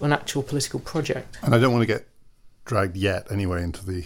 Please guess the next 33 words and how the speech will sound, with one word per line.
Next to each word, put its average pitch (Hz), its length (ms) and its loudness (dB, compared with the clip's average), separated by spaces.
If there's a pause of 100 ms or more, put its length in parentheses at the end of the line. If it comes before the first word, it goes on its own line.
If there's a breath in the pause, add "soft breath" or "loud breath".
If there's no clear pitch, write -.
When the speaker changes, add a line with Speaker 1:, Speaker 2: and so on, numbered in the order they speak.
(100)
Speaker 2:
anti-Semitism 92 720 0
question, - 300 -4
but 98 80 0
it - 100 -2
is 151 240 2
really 117 320 6
striking 101 680 -2 (400 soft breath)
yesterday, 101 420 0
the 101 100 -4
kind 117 140 0
of 110 80 0
symbolism 101 560 2
of 90 160 -4
the, 95 260 -2 (460 loud breath)
clearly 127 180 4
the 117 80 4
amount 127 220 2
of 135 180 -10
attention 123 520 -4
that 104 80 -4
went 107 280 0
into 104 480 0 (260)
the 104 140 -6
wording 104 520 4
of 82 160 -6
the - 60 -4
statement 98 500 -2
that - 120 -12
Corbyn 95 380 -2
hoped - 440 -2
would 95 140 -4
be 98 80 -2
appended 90 680 0